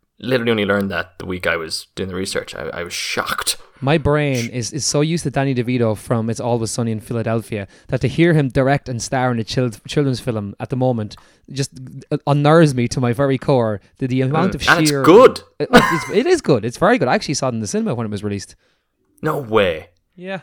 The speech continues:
Speaker 2: that's probably a long time ago now, but I did see it.
Speaker 1: Yeah, <laughs> I was gonna say.
Speaker 2: All right. I mean, look, this is nothing new. This is nothing we haven't covered before. <laughs> I'm old.
Speaker 1: Oh, Christ. You know, he's done a, I looked it up 'cause he's, he's done a bunch of, um,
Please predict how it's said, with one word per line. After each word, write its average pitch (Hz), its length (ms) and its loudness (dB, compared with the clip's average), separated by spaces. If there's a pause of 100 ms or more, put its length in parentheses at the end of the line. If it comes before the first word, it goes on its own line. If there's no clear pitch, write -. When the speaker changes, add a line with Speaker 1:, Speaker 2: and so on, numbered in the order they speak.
(140)
Speaker 2:
that's 151 160 -2
probably 131 240 4
a 107 80 0
long 117 160 0
time 123 200 2
ago 107 140 -2
now, 113 220 0
but 110 120 -2
I 143 60 2
did 202 220 4
see 196 140 0
it. 113 60 2
Speaker 1:
Yeah, 110 200 4
<laughs> - 20 6
I - 340 8
was 220 220 6
gonna 226 300 8
say. - 480 -4 (680)
Speaker 2:
All 156 120 -2
right. 135 440 -2
I 135 80 -6
mean, 170 180 2
look, 233 120 4
this 247 180 2
is 135 120 2
nothing 123 260 2
new. 127 240 2
This 202 140 0
is 131 120 0
nothing 113 240 -2
we 104 120 -6
haven't 107 240 -6
covered 110 240 -4
before. 113 440 2
<laughs> - 80 -12
I'm 160 160 4
old. 120 360 2 (640)
Speaker 1:
Oh, 233 800 -2
Christ. - 600 -6
You 139 120 -2
know, 196 60 4
he's 247 180 -2
done 165 120 0
a, - 260 -2
I 131 100 4
looked 180 240 2
it 175 60 6
up 165 100 2
'cause - 120 -10
he's, 113 120 -8
he's 123 200 -10
done 190 120 -4
a 185 80 -4
bunch 117 420 -2 (100)
of, 95 320 -2
um, 85 440 -6